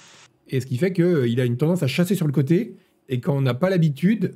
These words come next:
euh, bah, on, <laughs> on se, on sort de la piste, quoi. Donc faut vraiment compenser un tout petit peu avec le palonnier ou avec le manche, si vous avez un manche qui tourne, pour, euh, pour pas finir dans les, dans le décor. Mais donc non, il est, c'est pour ça que je comprends pas pourquoi Das galère à poser cet avion,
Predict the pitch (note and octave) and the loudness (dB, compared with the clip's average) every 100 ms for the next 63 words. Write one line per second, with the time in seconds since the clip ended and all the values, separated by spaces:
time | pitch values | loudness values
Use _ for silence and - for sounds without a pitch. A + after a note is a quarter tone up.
0 | - B2+ A#2+ A2+ G#2+ G#2 A#2+ A2+ A2+ C3 | -6 -4 -2 -2 -4 -4 -4 -2 -2 -2
1 | C3+ C3 - F3+ A#2 C3 B2+ A#2+ B2 - | -4 -6 -4 -2 0 -2 -2 -4 -4 -2
2 | A#2+ A2 D3+ - - _ _ - _ _ | 0 0 -4 -6 -16 _ _ -20 _ _
3 | - C3+ C#3 C#3+ C3+ D3+ F#3 F3+ E3+ E3+ | -6 -2 0 0 0 2 2 2 0 0
4 | C3+ F#3+ D#3 G#3 - F3+ G3+ F3+ C#3 D3 | 0 0 0 -2 -2 0 0 0 0 0
5 | C#3+ E3+ C#3+ A#2 A#2+ A#2+ B2+ - G#2+ G#2 | 2 2 2 0 -2 -4 -6 -8 -8 -8
6 | G2+ G#2 A2+ A2 D#3+ - _ _ _ _ | -8 -8 -10 -8 -8 -10 _ _ _ _
7 | C3+ A#2+ A2+ G#2+ G#2 F#2+ F#2+ F2+ G#2+ B2+ | -6 -4 -2 -2 -4 -4 -6 -8 -8 -6
8 | B2 A#2+ G#2+ G2 G2 G2+ G2+ G2+ B2 _ | -6 -6 -6 -10 -10 -10 -10 -10 -16 _
9 | _ _ _ _ _ _ _ _ _ - | _ _ _ _ _ _ _ _ _ 0
10 | F3+ F3+ G3+ C3+ B2+ A#2+ E3 A3 D3 C3+ | 0 2 2 4 2 0 -2 -2 0 0
11 | C#3+ B3 C#4+ - D3+ D3+ F3 C#3 D#3+ D3+ | -2 -2 -4 -4 0 0 0 2 2 0
12 | C3 C#3 C3+ C3+ D#3 | 0 0 0 0 0